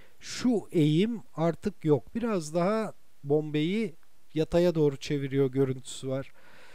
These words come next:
Burada önemli olan bizim yeşil mumların devam etmesi, bu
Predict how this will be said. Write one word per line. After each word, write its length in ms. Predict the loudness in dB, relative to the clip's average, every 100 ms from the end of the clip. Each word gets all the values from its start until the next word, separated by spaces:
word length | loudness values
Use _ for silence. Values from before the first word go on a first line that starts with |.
| -16 -10 2
Burada 460 | 2 6 4 4 -4 -16 -16 -4 4
önemli 380 | 6 6 4
olan 340 | 4 4 2 0 -6 -14 -10
bizim 360 | -8 -6 -4
yeşil 420 | 0 0 0 -4 -2
mumların 600 | -4 2 4 4 4 2
devam 380 | 6 6 6
etmesi, 600 | 4 2 2 2 4 2 2 -10 -16 -16 -16 -16 -12
bu 320 | -6 -4 -4